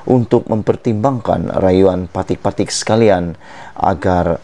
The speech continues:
sekarang permohonan ampun oleh Najib yang telah memberi malu kepada negara ini.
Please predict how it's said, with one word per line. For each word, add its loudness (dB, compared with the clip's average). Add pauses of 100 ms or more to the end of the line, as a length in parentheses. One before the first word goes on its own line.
(140)
sekarang -2
permohonan -2
ampun 0
oleh 2
Najib -2 (320)
yang 0
telah 0
memberi 0
malu 2
kepada -2
negara 0
ini. -2